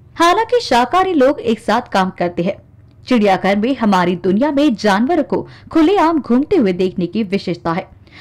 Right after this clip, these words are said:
वर्तमान में इन जानवरों को भारतीय सफारी के दौरान सभी चार स्थानों पर देखा जाता है। क्षेत्र में पशुओं के भोजन, आवास और निरीक्षण की व्यवस्था की गई है। अन्य स्थानों के जानवरों को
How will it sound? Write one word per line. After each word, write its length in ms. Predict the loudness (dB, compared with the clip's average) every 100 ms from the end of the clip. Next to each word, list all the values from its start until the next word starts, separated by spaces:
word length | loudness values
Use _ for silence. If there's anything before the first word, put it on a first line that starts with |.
| -4
वर्तमान 460 | 0 2 4 2 2
में 160 | -2 -2
इन 240 | 2 2
जानवरों 520 | 2 2 2 2 0
को 300 | 0 -4 -6 -2
भारतीय 500 | 2 4 2 0 -2
सफारी 420 | -2 -2 0 -2
के 160 | -2 -4
दौरान 360 | 0 -2 -2 -6 -6
सभी 300 | -2 -2 -2
चार 280 | -2 -2 -2
स्थानों 380 | -2 0 0
पर 220 | 0 0 0
देखा 360 | -2 -2 -4
जाता 300 | -4 -4 -4
है। 100 | -6 -6 -14 -20 -20 -20 -18
क्षेत्र 420 | -4 0 0 0 0
में 260 | 2 2
पशुओं 340 | 0 0 0 -2
के 180 | -2 -2
भोजन, 400 | -2 -2 -2 -4 -6 -2
आवास 400 | 0 2 0 -2
और 140 | -2 0
निरीक्षण 480 | 0 -2 -2 0 0
की 180 | 0
व्यवस्था 440 | 0 0 0 -2 -6
की 180 | -6 -4
गई 140 | -4
है। 220 | -4 -6 -16 -20 -6 0
अन्य 260 | 2 0
स्थानों 320 | 0 0 0
के 220 | 0 0 -2
जानवरों 480 | 0 0 2 0
को 240 | 0 -4